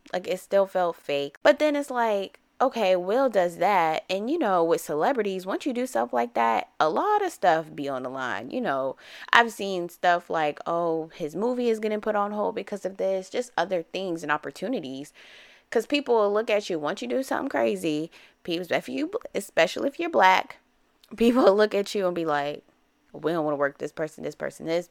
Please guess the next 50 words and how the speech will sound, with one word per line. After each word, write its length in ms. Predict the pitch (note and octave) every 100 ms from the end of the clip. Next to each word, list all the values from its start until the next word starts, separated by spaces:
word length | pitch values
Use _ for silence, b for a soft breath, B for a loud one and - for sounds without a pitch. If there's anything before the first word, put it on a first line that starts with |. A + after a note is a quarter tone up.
| -
this, 180 | D#3 D#3+
that, 180 | - C3
and 140 | C#3
third." 300 | - F3+ F3 - B B B B B B
You 160 | G3+
know 140 | A3+ G#3+
what 100 | G#3+
I'm 120 | G#3
saying? 380 | A3+ G#3+ G#3 G3+
So 640 | - F3+ E3 D#3+ D#3 D#3 _
I 140 | - B3+
feel 140 | B3+
like 140 | A3+ A#3+
he 120 | D4+
put 140 | A#3+
a 60 | F3
lot 200 | E3+ F3
on 120 | E3+
the 60 | D#3
line. 440 | F3+ B3 G#3+ G3+
And 140 | A3
then 100 | C#4 D4+
I 80 |
just 200 | C4+ B3+
seen 180 | - A#3
something 580 | A#3 G#3+ A3 - F#3+ G3 B B B
where 140 | F#3 F#3+
Jada 340 | F#3 F3+ F#3
was 180 | F3 E3+
like, 380 | E3+ E3 D#3+ - B
she 240 | - - F#3
wish 400 | D3+ D3+ D#3+ -
Will 320 | D3 D3+ E3
didn't 380 | D#3+ D#3 D#3+ -
do 260 | C#3+ C#3+
it 420 | D#3 D3+ D3+ D3+ D3+
and 160 | D3
all 260 | C#3+ C#3+ C#3+
of 80 | D3
this 180 | D3+ D#3
stuff. 420 | - D3 C#3+ D3
Basically, 760 | B3+ B3 - F3 E3 D3 C#3+ -
like, 300 | D3+ C#3+ C3+ _ _ _ -
not 280 | F#3 F#3+ F3
appreciating 840 | D#3+ F3+ E3+ - C#3+ B2+ C3 C3
that 220 | C3+ C3+
he 180 | - D3
had 220 | D3+ C3
her 140 | - G2+
back. 520 | D3+ C3 B2 C3+ -